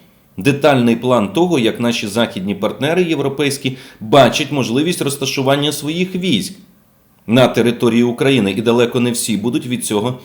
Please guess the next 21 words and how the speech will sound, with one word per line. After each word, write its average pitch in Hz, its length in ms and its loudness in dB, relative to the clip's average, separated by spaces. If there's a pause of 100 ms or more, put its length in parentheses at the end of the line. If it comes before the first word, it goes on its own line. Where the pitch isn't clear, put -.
(220)
в 107 80 -8
захваті. 113 560 2
На 92 100 -2
жаль, 113 220 0
це 120 260 0 (360)
теж 170 240 4
треба 95 320 -2
розуміти. 98 540 -4 (320)
Але 147 480 2 (300)
ось 117 200 0
так 139 360 -2
це 131 240 0 (140)
може 117 340 0
виглядати. 113 580 -2
Келлог 143 360 4
відхрестився, 143 760 -2 (340)
він, 123 320 4
а, 113 180 4
побачив 113 560 0
хвилю 110 380 2
хейту, 175 480 -2